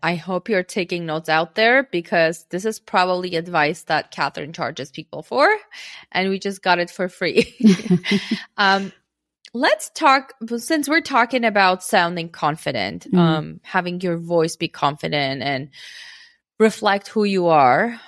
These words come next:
Speaker 1: do you have any tips or exercises to help our audience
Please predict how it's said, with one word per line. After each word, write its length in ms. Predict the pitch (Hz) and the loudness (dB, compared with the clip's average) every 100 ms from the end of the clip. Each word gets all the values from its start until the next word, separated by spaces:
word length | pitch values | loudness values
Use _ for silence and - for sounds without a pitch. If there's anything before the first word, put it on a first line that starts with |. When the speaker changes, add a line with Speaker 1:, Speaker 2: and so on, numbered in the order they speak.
| - - | -20 -14
Speaker 1:
do 140 | 202 247 | -6 -2
you 240 | 294 359 | 0 0
have 420 | - 262 226 220 - | 0 2 2 0 -6
any 400 | 196 185 180 - _ - | -6 -4 -8 -12 _ -8
tips 540 | - 214 208 - - - | 0 2 0 -4 -8 -4
or 240 | 170 156 - | -2 -2 -2
exercises 1000 | 185 - 175 170 160 147 165 147 156 - | -2 -4 -8 -4 -2 -2 -4 -8 -8 -10
to 180 | 170 | -8
help 520 | 165 - 180 175 170 _ _ _ _ _ - | -10 -4 0 0 -4 _ _ _ _ _ -4
our 160 | 165 | 0
audience 680 | 139 156 143 90 78 - | 2 2 0 -6 -8 -14